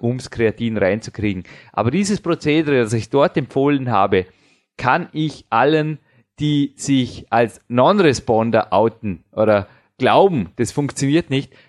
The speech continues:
kann ich Ihnen ans Herz legen, inklusive dem, probiert es einmal zuerst auf dem idealen Weg, ohne Kaffee. Und dann könnt ihr es immer noch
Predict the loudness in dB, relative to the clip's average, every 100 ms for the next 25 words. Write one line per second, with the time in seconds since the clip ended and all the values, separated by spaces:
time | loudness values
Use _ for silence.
0 | _ -2 0 -2 -2 -2 -4 -8 _ -4
1 | -2 -2 0 0 -2 -2 -2 -2 -8 -8
2 | -2 -2 0 -2 -6 -14 _ -2 0 0
3 | -6 -14 _ _ _ _ _ _ _ _
4 | -2 2 4 2 2 2 2 4 2 2
5 | 2 2 2 0 0 0 2 2 4 2
6 | 0 -2 0 0 0 -2 -4 -4 -6 -8
7 | _ -6 0 0 0 0 0 -2 -4 -2
8 | 0 2 2 0